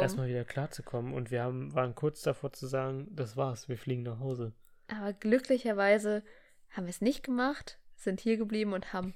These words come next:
Speaker 2: positive Farmerfahrungen gemacht.
Speaker 1: Ja, also ich hoffe, für jeden, der mal nach Australien kommt, der erwischt keine scheiß Farm.
Speaker 2: Aber
Speaker 1: Aber <laughs> es ist halt so, es gibt nur ein paar schwarze Schafe zwischen vielen.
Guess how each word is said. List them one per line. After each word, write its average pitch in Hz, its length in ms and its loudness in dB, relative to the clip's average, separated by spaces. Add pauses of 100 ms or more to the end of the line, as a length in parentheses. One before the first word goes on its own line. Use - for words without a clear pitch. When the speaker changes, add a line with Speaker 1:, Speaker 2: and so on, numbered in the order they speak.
Speaker 2:
positive 196 560 2
Farmerfahrungen 170 680 -2
gemacht. 165 400 -8
Speaker 1:
Ja, 127 200 0 (140)
also 131 160 2
ich 131 140 -2
hoffe, 139 300 -2
für 123 100 -4
jeden, 156 360 0
der 147 140 4
mal 143 180 2
nach 139 140 0
Australien 135 480 0
kommt, 139 300 -4
der 131 260 -4 (420)
erwischt 131 440 -2
keine 135 400 -2
scheiß 123 380 -4
Farm. 139 360 -2 (380)
Speaker 2:
Aber 127 400 6
Speaker 1:
Aber - 100 -16
<laughs> - 640 0
es 147 140 0
ist 156 160 -2
halt 139 220 6
so, 139 220 6
es - 200 2
gibt - 220 0
nur 127 260 0 (180)
ein 139 160 -2
paar 123 300 2
schwarze 113 440 -4
Schafe 123 380 -6
zwischen 127 380 -6
vielen. 127 480 0